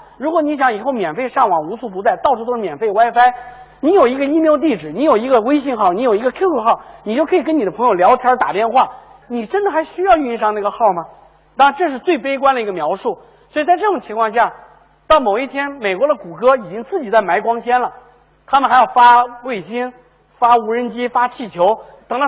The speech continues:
他们把运营商的网络最后那一关过了，运营商就彻底被颠覆了。所以这个颠覆就发生在三年，而我认为这个最大的颠覆就是用户和运营商之间失去了联系。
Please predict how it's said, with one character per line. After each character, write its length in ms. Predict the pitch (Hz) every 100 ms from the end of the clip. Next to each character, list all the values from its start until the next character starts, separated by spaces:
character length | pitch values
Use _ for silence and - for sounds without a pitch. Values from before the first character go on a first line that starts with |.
| 269
他 140 | 415
们 160 | 440 262
把 120 | 196
运 140 | 262
营 80 | 277
商 160 | 285 294
的 60 |
网 160 | 208 165
络 100 | 214
最 180 | - 370
后 140 | 403
那 100 | 277
一 40 |
关 180 | 220 214
过 140 | 220 208
了， 100 | - - - _
运 120 | 285
营 80 | 311
商 180 | 302 311
就 80 | 294
彻 220 | - 427
底 100 | 190
被 120 | 151
颠 220 | 151 147
覆 100 | 135
了。 80 | 127 _ _ _ _
所 120 | 311
以 40 | 330
这 80 |
个 80 | 370
颠 160 | 330 349
覆 100 | 330
就 160 | 403
发 160 | 277 247
生 80 | 240
在 100 | 175
三 240 | - 214
年， 220 | 185 147 - _ _ -
而 140 | 285 247
我 80 |
认 100 | 196
为 80 | 262
这 80 | 269
个 60 | 240
最 140 | 269
大 120 | 247
的 60 | 190
颠 200 | 190 196
覆 180 | 180 151 - _
就 160 | - 277
是 140 | 208
用 260 | 214 415 294
户 180 | 208 196
和 120 | 185
运 160 | 196 196
营 60 |
商 180 | 196 196
之 120 | 185
间 220 | 185 185 - -
失 220 | - 226
去 120 | 202
了 100 | 170
联 240 | 139 123 147
系。 140 | _